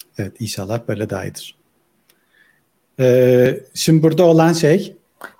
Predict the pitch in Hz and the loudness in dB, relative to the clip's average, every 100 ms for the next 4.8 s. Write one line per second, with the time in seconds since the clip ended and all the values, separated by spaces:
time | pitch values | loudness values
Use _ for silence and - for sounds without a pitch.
0 | _ 135 139 143 147 143 139 - _ _ | _ -6 0 2 2 0 -2 -14 _ _
1 | _ _ 131 127 120 135 143 131 131 139 | _ _ -6 -4 -2 -2 -2 -2 -2 -2
2 | 143 131 135 123 135 117 117 120 127 131 | -2 -2 -4 -4 -4 -4 -6 -6 -8 -6
3 | 127 123 120 - 117 123 127 120 120 120 | -8 -10 -12 -14 -8 -6 -6 -6 -6 -8
4 | - 120 117 - 120 - 110 156 | -8 -8 -8 -6 -8 -6 -8 -8